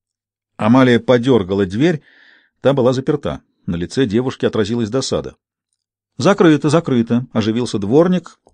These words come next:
который стоял неподалеку, опираясь на метлу. «Вы Настасью Ивановну ищете? Обойдите дом и поднимитесь по ступеням.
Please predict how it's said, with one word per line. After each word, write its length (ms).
который 340
стоял 280
неподалеку, 640
опираясь 380
на 60
метлу. 360
«Вы 280
Настасью 540
Ивановну 400
ищете? 400
Обойдите 580
дом 400
и 80
поднимитесь 580
по 100
ступеням. 540